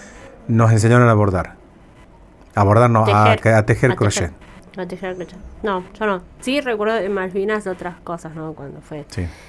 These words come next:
Speaker 2: esos días que también yo estaba en la primaria. Pero, eh, volviendo a lo de la comunicación, ojalá podamos volver a escribirnos.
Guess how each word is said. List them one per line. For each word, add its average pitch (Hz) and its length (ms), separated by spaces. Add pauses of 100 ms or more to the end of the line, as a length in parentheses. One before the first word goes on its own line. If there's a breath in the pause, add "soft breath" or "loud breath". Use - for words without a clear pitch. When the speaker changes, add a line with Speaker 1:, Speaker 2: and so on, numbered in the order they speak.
(160 loud breath)
Speaker 2:
esos 180 320
días 208 180
que 190 100
también 170 300
yo 175 120
estaba 165 300
en 165 60
la 165 140
primaria. 175 500 (840 loud breath)
Pero, 165 580 (800)
eh, 170 440 (380)
volviendo 196 520
a 226 60
lo 202 80
de 190 100
la 180 140
comunicación, 185 1600 (1300 soft breath)
ojalá 285 520 (360)
podamos 240 400
volver 202 300
a 208 40
escribirnos. 185 1040